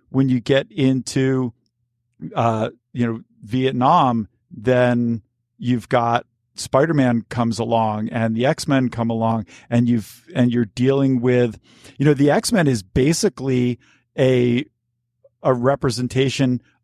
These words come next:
against racism, and it is for civil rights. And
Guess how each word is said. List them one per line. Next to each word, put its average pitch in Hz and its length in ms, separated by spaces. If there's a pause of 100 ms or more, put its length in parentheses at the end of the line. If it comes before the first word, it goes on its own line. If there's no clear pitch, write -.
against - 1040 (840)
racism, 127 840 (120)
and 117 520
it 120 140
is 113 260
for 135 560
civil 117 440
rights. 135 680 (440)
And 123 580